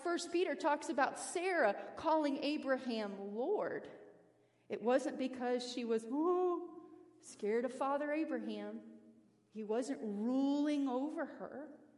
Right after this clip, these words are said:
Sarah understood in the context of the situation, Abraham's responsibility for her was also something he would answer to God for. And so it was easy for her to submit to him because she trusted his relationship with God.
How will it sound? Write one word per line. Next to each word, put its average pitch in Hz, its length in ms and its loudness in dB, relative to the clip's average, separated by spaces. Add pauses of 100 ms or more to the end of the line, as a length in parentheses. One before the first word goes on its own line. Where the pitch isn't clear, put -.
(280)
Sarah 349 460 0
understood 285 920 0
in 262 180 0
the 240 80 0
context 294 720 0
of 226 120 -4
the 226 80 -2
situation, 262 720 -4 (360)
Abraham's 254 840 6
responsibility 247 1040 -2
for 214 200 -4
her 196 340 -4 (180)
was 208 200 -2
also 254 480 0
something 240 420 -6
he 240 160 -8
would 196 160 -6
answer 202 380 -6
to 196 100 -8
God - 340 -6 (140)
for. 226 380 -10 (1400)
And 254 100 -4
so 285 180 0
it 226 80 2
was 247 180 -2
easy 320 360 4
for 233 160 0
her 233 140 0
to 226 100 -8
submit 233 460 -4
to 277 80 -2
him 214 240 -6
because 226 260 -6
she 339 220 -6
trusted - 540 -6
his 262 180 -6
relationship 214 720 -4
with 330 180 -8
God. 311 440 -2